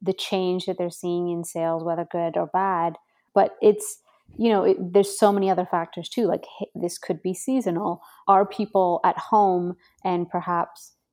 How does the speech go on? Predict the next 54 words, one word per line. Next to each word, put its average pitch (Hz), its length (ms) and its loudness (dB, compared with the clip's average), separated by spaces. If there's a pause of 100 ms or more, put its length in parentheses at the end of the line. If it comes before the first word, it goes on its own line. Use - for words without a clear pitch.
(140)
because 202 340 4
they're 185 120 0
home, 180 300 -2
they 175 60 -4
have 175 140 -2
more 175 160 -4
time 175 240 -6
to 165 60 -8
do 165 240 -2
research 175 460 -4
about 175 180 0
a 170 40 -4
particular 170 400 -8
product, 165 300 -6
they're 165 100 -6
buying 170 460 -4
more 160 160 -2
of 156 100 -8
that 151 220 -8
product, 175 400 -4 (120)
or, 185 480 6 (340)
which 214 260 0
means 202 240 0 (100)
we're 208 140 4
not 196 160 2
necessarily 185 540 -2
converting 220 420 0
more 196 200 -4
people, 180 480 0
we 175 160 -2
are 170 220 -2
just, - 580 -8
um, 160 360 -10 (480)
kind 185 120 -4
of 165 100 -8
making 185 600 0
more 175 180 -2
space 180 440 -2
where 180 100 0
they 175 80 2
were 170 140 -2
already 180 240 0
going 180 240 -4
to 185 60 -6
convert. 170 400 -4
I - 280 -20
mean, 214 100 2
there's 214 100 4
just 226 140 0
a 202 40 6
lot 190 460 4
of - 80 -6
factors 175 580 -4
in, 175 240 -4